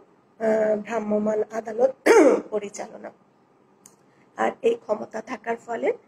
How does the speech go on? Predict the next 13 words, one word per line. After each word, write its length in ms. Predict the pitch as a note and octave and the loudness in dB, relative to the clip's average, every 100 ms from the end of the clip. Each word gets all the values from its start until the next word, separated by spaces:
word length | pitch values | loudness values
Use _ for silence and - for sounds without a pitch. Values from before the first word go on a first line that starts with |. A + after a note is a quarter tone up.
| _ _ G3+ | _ _ -6
বাংলাদেশের 680 | A3 G#3+ G#3 G#3+ - F#4 A#4+ - _ _ | -2 0 -2 -6 -8 -6 -6 -10 _ _
বিচার 300 | A3 A3 A3+ G#3+ | -12 -8 -6 -8
বিভাগের 380 | G#3+ G#3+ - A#3 | -10 -16 -18 -16
স্বাধীনতা 680 | - A#3 A#3 G#3+ G#3+ - G4 _ _ _ _ | -16 -16 -20 -20 -20 -10 -12 _ _ _ _
ক্ষুণ্ণ 300 | - B3+ G#3+ | -8 -6 -4
হচ্ছে। 440 | G3+ G3+ _ - - _ _ _ _ _ _ _ _ _ - | -6 -8 _ -18 -18 _ _ _ _ _ _ _ _ _ -4
দশ 280 | A3+ A3+ | -4 -2
নাম্বার 280 | C4 B3+ C4 C4 | -4 -2 -4 -6
হচ্ছে 380 | C#4 - A#3+ F#4+ - _ _ _ _ _ _ _ _ _ _ _ _ _ _ - _ _ _ _ - | -14 -10 -2 -2 -4 _ _ _ _ _ _ _ _ _ _ _ _ _ _ -20 _ _ _ _ -4
আর্থিক 540 | A3+ A3 - C#4 - | -4 -4 -12 -12 -6
সংকট। 600 | - G3 - - - - - _ _ _ _ _ _ _ _ _ _ _ _ _ _ _ _ _ _ _ G#3 | -6 -6 -14 -20 -20 -20 -20 _ _ _ _ _ _ _ _ _ _ _ _ _ _ _ _ _ _ _ -2
বাংলাদেশের 680 | A#3+ A#3+ B3+ C4 - E4 | 2 4 2 0 -2 -2
মাঠ 300 | C4 G#3+ - | -4 -10 -12